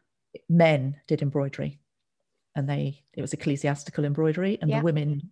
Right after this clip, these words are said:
Speaker 1: who did the embroidery were the assistants and helped. And so it was very much a male thing. And then after the Reformation and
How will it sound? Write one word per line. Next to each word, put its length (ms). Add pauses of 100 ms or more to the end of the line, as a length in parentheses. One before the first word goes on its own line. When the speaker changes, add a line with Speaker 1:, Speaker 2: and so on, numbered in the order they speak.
(140)
Speaker 1:
who 80
did 180
the 100
embroidery 460
were 140
the 140
assistants 840 (200)
and 120
helped. 500 (920)
And 100
so 420 (380)
it 100
was 100
very 140
much 160
a 60
male 300
thing. 400
And 140
then 320
after 160
the 60
Reformation 600
and 240